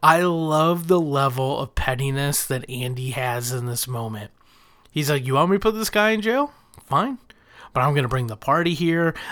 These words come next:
I'm gonna bring his family here. We're gonna have Christmas here so he doesn't end up missing out on it." So I do love this passive aggressiveness <laughs> from Andy here at this part of the episode. Barney, he also has a small tree to put in the cell with Sam and his family 'cause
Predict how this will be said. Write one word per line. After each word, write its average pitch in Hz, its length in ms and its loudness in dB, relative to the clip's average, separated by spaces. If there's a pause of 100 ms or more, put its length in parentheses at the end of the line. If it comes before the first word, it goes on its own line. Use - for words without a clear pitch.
I'm 135 100 -2
gonna 127 140 -2
bring 110 180 -8
his - 160 -6
family 170 460 0
here. 156 360 2 (300)
We're 143 120 2
gonna 135 120 0
have 127 220 -4
Christmas - 460 -2
here 147 360 2
so 135 160 0
he 175 180 -2
doesn't 151 300 0
end 143 220 0
up 131 100 -2
missing 135 480 -2
out 120 180 -2
on 110 220 -6
it." 113 160 -10 (260)
So 143 360 2
I 151 100 2
do 156 380 2
love 143 320 2
this 127 180 -2
passive 123 380 -2
aggressiveness 127 1080 -2
<laughs> - 0 -
from 139 320 0
Andy 131 460 0 (360)
here 143 240 0
at 120 120 0
this 123 160 -4
part 135 180 0
of 117 80 -6
the 117 100 -6
episode. 113 540 -8 (500)
Barney, 214 420 4
he 190 220 -4
also 170 600 4
has 147 280 0
a 143 60 2
small 139 380 0
tree 139 360 -2
to 131 80 -2
put 135 200 -4
in 123 80 -2
the 120 80 -6
cell 143 400 2
with 120 100 -6
Sam 139 380 0
and 120 80 -4
his - 80 -10
family 165 340 0
'cause 127 300 -4